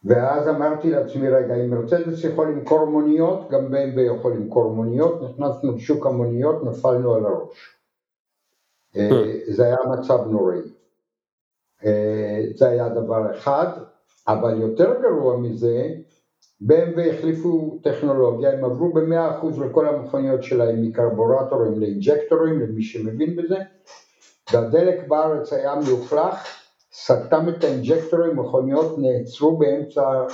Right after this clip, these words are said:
Speaker 1: הנסיעה, באמצע הכביש.
Speaker 2: וואו.
Speaker 1: ו-, ומה שקרה הוא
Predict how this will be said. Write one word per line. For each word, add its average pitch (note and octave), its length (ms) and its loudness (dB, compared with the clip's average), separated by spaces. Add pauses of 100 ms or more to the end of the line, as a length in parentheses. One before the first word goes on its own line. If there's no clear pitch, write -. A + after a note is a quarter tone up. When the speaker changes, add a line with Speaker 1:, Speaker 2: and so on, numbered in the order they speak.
(100)
Speaker 1:
הנסיעה, A2+ 460 0
באמצע A#2+ 440 0
הכביש. - 460 -8 (1040)
Speaker 2:
וואו. F#2 240 4 (280)
Speaker 1:
ו-, A#2 460 2 (720)
ומה B2 360 0
שקרה D#3 640 0
הוא E3 500 -2